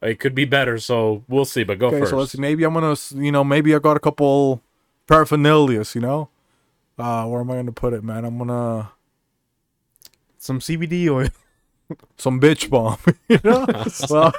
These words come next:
Speaker 2: <laughs> but I would put mine, maybe, my, is it gonna be a liquid that I'm smuggling, or what do you want it to be? It could be anything, right? A
Speaker 1: It
Speaker 2: powder.
Speaker 1: could be a powder, a liquid,
Speaker 2: So what I
Speaker 1: tablets.
Speaker 2: what
Speaker 3: Fentanyl.
Speaker 2: what I would do is I would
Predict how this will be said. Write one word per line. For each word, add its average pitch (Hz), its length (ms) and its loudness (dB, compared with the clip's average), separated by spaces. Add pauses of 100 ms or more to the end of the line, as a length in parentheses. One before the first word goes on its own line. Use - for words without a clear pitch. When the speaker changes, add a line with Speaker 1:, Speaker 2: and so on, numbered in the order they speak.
(200)
Speaker 2:
<laughs> 226 140 8 (640)
but 135 120 2
I 151 80 4
would 180 200 4
put 170 200 4
mine, 160 580 2
maybe, 170 840 0 (1300)
my, 156 200 6
is 156 180 2
it 151 60 0
gonna 165 160 2
be 180 100 4
a 170 60 6
liquid 180 340 4
that 208 80 2
I'm 208 100 0
smuggling, 214 560 0
or 117 300 0 (180)
what 131 140 -8
do 127 60 -6
you 127 80 -6
want 127 160 -4
it 113 80 -14
to 104 80 -16
be? 117 240 -10 (720)
It 131 80 -4
could 160 100 4
be 143 140 4
anything, 147 280 -4
right? 127 160 2
A 123 40 -6
Speaker 1:
It - 80 -14
Speaker 2:
powder. 127 300 -2
Speaker 1:
could - 40 -6
be 120 160 -2
a 104 80 -10
powder, 131 540 -2
a 104 40 -2
liquid, 123 460 -6
Speaker 2:
So 165 80 8
what 160 200 6
I 226 80 10
Speaker 1:
tablets. 139 500 -2
Speaker 2:
what 175 80 4
Speaker 3:
Fentanyl. 147 580 2 (560)
Speaker 2:
what 165 240 6
I 208 80 8
would 202 180 6
do 202 320 6
is 175 160 2
I 175 120 4
would 185 480 4